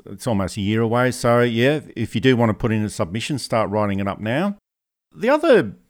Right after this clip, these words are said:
item that brought my attention was that this week is nadoc week, and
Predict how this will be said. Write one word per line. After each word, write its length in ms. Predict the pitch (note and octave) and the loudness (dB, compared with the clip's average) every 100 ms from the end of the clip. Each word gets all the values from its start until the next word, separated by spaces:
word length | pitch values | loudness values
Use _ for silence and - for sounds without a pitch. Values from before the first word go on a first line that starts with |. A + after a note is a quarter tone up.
| - | 0
item 360 | B2 A#2 A2 G#2 | 2 2 2 2
that 320 | G2+ - - | 0 -2 0
brought 300 | A2+ G#2+ - | 4 4 2
my 320 | G#2+ G#2+ G2+ | 0 2 2
attention 540 | G2 A#2+ E3+ F3 G#2+ | 2 2 2 0 0
was 220 | A2 A2+ B2+ | 2 0 -2
that 140 | A2 | 2
this 200 | D3+ - | 2 6
week 220 | A#2+ G#2 | 6 6
is 100 | G#2+ | 0
nadoc 500 | A2 A#2+ A#2 G2 - | 2 2 2 0 -2
week, 400 | G2 F2 - - - | -6 -6 -10 -18 -8
and 640 | A2 A2 G#2+ G2+ G2 | -2 0 0 0 -2